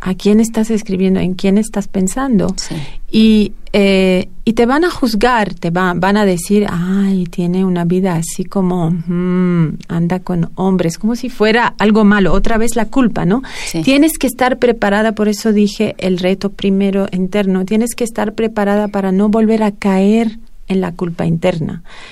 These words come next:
Speaker 1: y en esta presión interna que tú tienes que no puedo, no debo, no se puede. Yo soy mujer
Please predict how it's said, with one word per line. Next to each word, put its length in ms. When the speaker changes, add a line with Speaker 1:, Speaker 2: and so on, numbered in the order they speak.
Speaker 1:
y 260
en 300
esta 340
presión 480
interna 400
que 140
tú 140
tienes 280
que 140
no 320
puedo, 480
no 260
debo, 540
no 180
se 220
puede. 560
Yo 100
soy 220
mujer 560